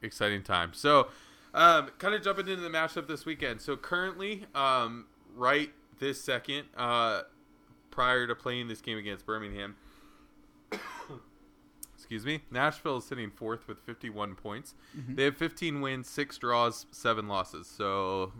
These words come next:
Speaker 1: whatever happens tonight against Birmingham, add it to that.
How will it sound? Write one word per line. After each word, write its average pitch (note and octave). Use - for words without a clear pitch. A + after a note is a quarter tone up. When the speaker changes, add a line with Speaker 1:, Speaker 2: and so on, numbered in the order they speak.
Speaker 1:
whatever A2+
happens A#2+
tonight A#2+
against A2+
Birmingham, G#2+
add F#2
it F2
to G2
that. F2